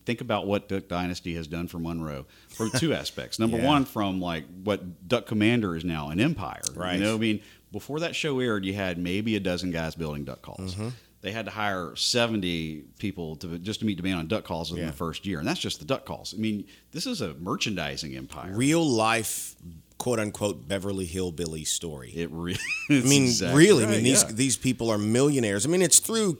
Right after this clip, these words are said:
Speaker 2: creativity and hard work, but that show has taken what they had to an even higher level.
Speaker 1: There's no question. It created hundreds of millions of dollars worth of wealth. You
Speaker 2: No
Speaker 1: know?
Speaker 2: question.
Speaker 1: And on top of that, the bigger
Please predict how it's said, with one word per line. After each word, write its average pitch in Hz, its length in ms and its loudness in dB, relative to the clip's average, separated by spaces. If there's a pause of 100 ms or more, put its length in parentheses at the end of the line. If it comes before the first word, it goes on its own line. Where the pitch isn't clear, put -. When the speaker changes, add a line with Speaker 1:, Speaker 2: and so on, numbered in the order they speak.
Speaker 2:
creativity 123 720 2
and 95 100 0
hard 98 240 2
work, 127 340 0
but 98 140 -2
that 143 220 2
show 139 400 2
has 101 200 -2
taken 113 400 -2
what 110 200 -2
they 95 100 -8
had 107 400 -4
to 107 140 -2
an 98 120 -6
even 107 280 -2
higher 107 520 -2
level. 95 380 -4
Speaker 1:
There's 95 160 -8
no 104 140 2
question. 98 400 -2
It 107 100 0
created 107 380 -2
hundreds 120 480 -2
of 95 60 0
millions 90 260 0
of 76 80 -10
dollars 78 260 -4
worth 78 220 -8
of 73 120 -10
wealth. 80 440 -4 (120)
You 98 140 -4
Speaker 2:
No 85 80 -2
Speaker 1:
know? 82 40 -4
Speaker 2:
question. 80 340 -6 (100)
Speaker 1:
And 101 220 2
on 98 80 -2
top 120 240 0
of 110 60 -6
that, 95 200 0
the 107 60 0
bigger 131 300 2